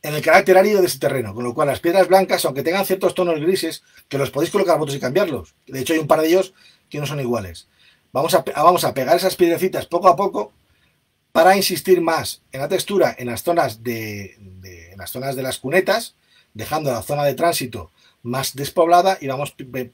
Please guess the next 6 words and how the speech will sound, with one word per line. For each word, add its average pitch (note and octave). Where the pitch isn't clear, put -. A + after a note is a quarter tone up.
pintando, E3+
vamos C3+
aplicando D#3+
pequeñas D3
piedrecitas, A2
¿vale? D#3